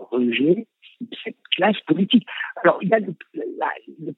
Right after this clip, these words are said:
président qui est, à qui on demande de partir, hein, on n'en veut plus, mais il y a aussi un rejet de cette classe politique, euh, que ce soit celle du pouvoir ou celle de l'opposition, parce que ce mouvement,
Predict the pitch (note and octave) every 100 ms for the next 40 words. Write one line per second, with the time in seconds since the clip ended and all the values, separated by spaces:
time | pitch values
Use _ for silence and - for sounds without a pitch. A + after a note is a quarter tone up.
0 | - - B2+ C#3+ D3 D#3 D3+ - A2+ A#2
1 | A#2+ A2+ G2+ _ _ - - - - -
2 | C3 A#2 B2+ C3 A#2+ - - - F4+ D3+
3 | G#2+ G2+ F#2+ F#2+ F#2+ G2 F#2 - F#2+ G2+
4 | G2 G2+ - - D3+ B3+ D4+ - - -
5 | - C3+ A#2+ A2+ A2+ - C4+ E3+ G#2+ -
6 | A#2+ A2+ C#3+ C#3 A2 - A2+ - - -
7 | - C4+ - D#4+ - - - - - G#2
8 | - B2 D3 - C3 B2 B2+ A#2 A#2 C3
9 | A2+ C#3 C#3 A2+ A#2 - A#2+ B2+ B2 C3
10 | E3 C4+ - E4+ F#3 - E3 - A3 F3
11 | F3+ E3 D#3 B3+ D#4+